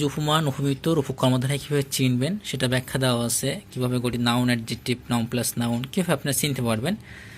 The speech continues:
সেটা দেওয়া আছে। এরপর এপাশে দেখেন সুন্দর করে আলোচনা করা আছে, কিন্তু এখানে আলোচনা দেখেন আপনি উপমিত কর্মধারায় এবং দা-, রূপক কর্মধারায় কীভাবে আলোচনা করা আছে, অনেক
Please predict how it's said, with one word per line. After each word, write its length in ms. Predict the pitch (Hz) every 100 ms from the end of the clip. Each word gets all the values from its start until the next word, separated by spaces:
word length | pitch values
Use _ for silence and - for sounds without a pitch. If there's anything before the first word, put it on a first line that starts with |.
| -
সেটা 140 | - 143
দেওয়া 160 | 131 127 127
আছে। 180 | - 180 - - - -
এরপর 160 | 139 156
এপাশে 200 | 147 170 180
দেখেন 160 | 160 147
সুন্দর 160 | 139 131
করে 100 | 131 123
আলোচনা 280 | 113 123 110 -
করা 140 | 110 -
আছে, 120 | - - -
কিন্তু 260 | 208 220 147 156
এখানে 200 | 143 196 160
আলোচনা 240 | 135 135 123
দেখেন 180 | 120 135 131
আপনি 180 | 135 196 - - - - - - -
উপমিত 300 | 135 151 147 156
কর্মধারায় 540 | 147 147 147 151 170 233 - - -
এবং 180 | 123 120 120 127 - - - 131 127
দা-, 300 | 131 127 123 - 131
রূপক 200 | 131 147 156
কর্মধারায় 500 | 139 120 117 127 185 294 - -
কীভাবে 200 | 156 151
আলোচনা 260 | 117 127 120 -
করা 140 | 120 123
আছে, 180 | - 208 247 - - - - - -
অনেক 140 | 202